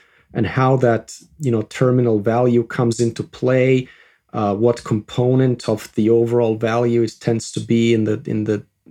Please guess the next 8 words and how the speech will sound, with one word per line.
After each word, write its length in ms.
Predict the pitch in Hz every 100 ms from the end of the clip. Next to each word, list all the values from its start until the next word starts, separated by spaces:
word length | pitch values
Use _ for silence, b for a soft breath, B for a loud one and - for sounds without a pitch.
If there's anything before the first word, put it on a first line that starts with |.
| -
kind 240 | - 110
of, 220 | 104 101 -
uh, 100 | 104
scenarios 720 | - 110 113 113 113 113 -
you're 140 | 120
looking 460 | 117 120 120 139 113
at. 300 | 101 98 - B B B B B _
And 280 | - 107 107